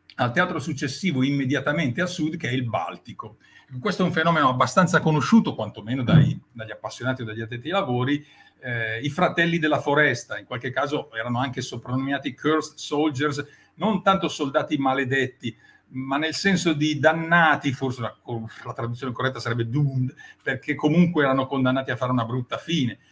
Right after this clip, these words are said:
Qui tra l'altro in queste foto si, si, si sa, eh, esattamente, ehm,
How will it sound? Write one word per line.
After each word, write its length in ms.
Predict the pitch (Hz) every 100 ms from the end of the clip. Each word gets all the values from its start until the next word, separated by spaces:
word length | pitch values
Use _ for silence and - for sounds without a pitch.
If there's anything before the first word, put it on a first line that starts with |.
| _
Qui 100 | 170
tra 80 | 156
l'altro 160 | 175 147
in 60 | 131
queste 240 | 135 175
foto 320 | 139 143 135
si, 160 | 120 123
si, 480 | - - - 127 120
si 140 | -
sa, 420 | 120 135 147 151
eh, 400 | - 107 104 107
esattamente, 760 | 120 131 139 143 156 - 135 - _ _
ehm, 380 | 131 120 110 104